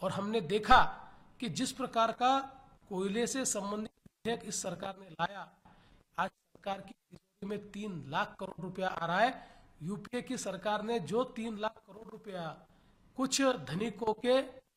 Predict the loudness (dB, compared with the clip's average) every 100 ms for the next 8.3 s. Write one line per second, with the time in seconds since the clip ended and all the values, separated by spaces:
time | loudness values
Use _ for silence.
0 | _ _ _ _ _ _ _ -20 _ _
1 | _ 0 4 6 8 6 4 0 -2 -2
2 | -12 -16 _ _ -14 -14 -14 0 4 6
3 | 6 2 -2 -2 0 4 4 4 -14 -20
4 | -20 _ -10 -4 -2 -2 -2 -2 -2 -2
5 | -4 -6 -6 -8 -8 -4 -4 -4 -8 -8
6 | -6 -4 -2 0 2 4 4 0 -4 -6
7 | -16 -20 -20 -20 -2 0 6 6 8 6
8 | 6 -2